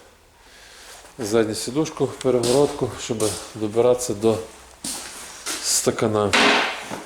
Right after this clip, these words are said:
Давайте попробуємо глянути з багажника, чи там щось латали, чи ні. Може, воно просто з цього боку, типу,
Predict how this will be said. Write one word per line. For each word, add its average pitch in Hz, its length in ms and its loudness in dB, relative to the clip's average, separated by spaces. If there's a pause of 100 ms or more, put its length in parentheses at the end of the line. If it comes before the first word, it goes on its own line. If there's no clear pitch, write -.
(800)
Давайте 117 280 0
попробуємо 107 520 -2 (180)
глянути 113 260 4
з - 300 4
багажника, 123 480 2 (440)
чи 127 100 -6
там 160 200 4
щось - 300 2
латали, 151 600 6
чи - 280 0
ні. 139 340 0 (1600)
Може, 131 300 2
воно 135 220 6
просто 135 280 -6
з - 40 -10
цього 139 200 4
боку, 123 300 2
типу, 117 320 2